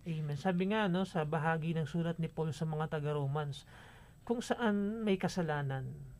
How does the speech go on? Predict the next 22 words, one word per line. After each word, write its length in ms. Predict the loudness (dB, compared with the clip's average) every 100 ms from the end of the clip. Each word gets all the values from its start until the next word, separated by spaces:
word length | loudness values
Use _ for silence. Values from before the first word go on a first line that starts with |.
| -20 -20 -14 -2
mas 180 | -2
umaapaw 640 | 2 2 2 2 0 0 2
dun 160 | 2
yung 140 | 0 0
grasya 420 | 0 0 -2 -2
ng 200 | -2 -4
Panginoon, 500 | -6 -6 -6 -6 -10
eh. 140 | -12 -16 -20 -20 -20 -20 -2
Ano 160 | 2 2
yung 80 | 4
kailangan 400 | 6 6 6 2
natin 320 | 0 -2 -2
gawin? 160 | -2 -2
Sabi 300 | -2 0 0
mo, 240 | 2 0
prayer 320 | -2 -2 -2
buddy, 400 | 0 -2 0 -2
no, 240 | 0 -2 -4 -14 -18 -20 -20 -20 -20 -4
ang 140 | -2 2
ating 300 | 0 0 -2
Panginoon 640 | 0 0 0 0 -2 0
ay 400 | 0 2 0